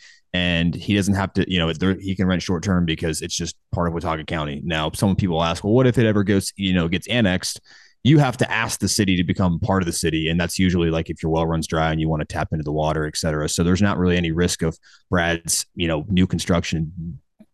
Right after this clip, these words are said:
down the road being part of Blowing Rock. So there's a lot, Blowing Rock's a really popular area. Um, so if you can find an area, uh, you know, find a place that has a Blowing Rock address, 'cause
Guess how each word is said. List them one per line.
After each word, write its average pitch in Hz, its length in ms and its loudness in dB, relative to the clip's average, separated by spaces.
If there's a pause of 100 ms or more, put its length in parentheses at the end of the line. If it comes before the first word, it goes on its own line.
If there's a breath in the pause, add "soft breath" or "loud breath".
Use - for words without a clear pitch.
(140)
down 110 220 2
the 95 100 2
road 104 240 4
being 92 180 2
part 101 280 2
of 85 100 -4
Blowing 78 220 -6
Rock. 73 260 -6
So 87 260 0 (260 loud breath)
there's 101 140 2
a 107 60 2
lot, 107 400 2
Blowing 151 220 6
Rock's 135 220 2
a 117 40 2
really 113 220 4
popular 104 380 2
area. 139 440 4 (260 loud breath)
Um, 101 240 0
so 104 160 2
if 98 100 2
you 110 120 2
can 107 100 2
find 120 320 2
an 120 80 8
area, 104 300 4
uh, 90 160 0
you 101 80 2
know, 87 100 6
find 113 320 2
a 113 60 4
place 95 340 2
that 87 240 -2
has 98 300 -4
a 104 40 0
Blowing 98 300 0
Rock 92 220 0
address, 95 460 -4
'cause 85 180 -10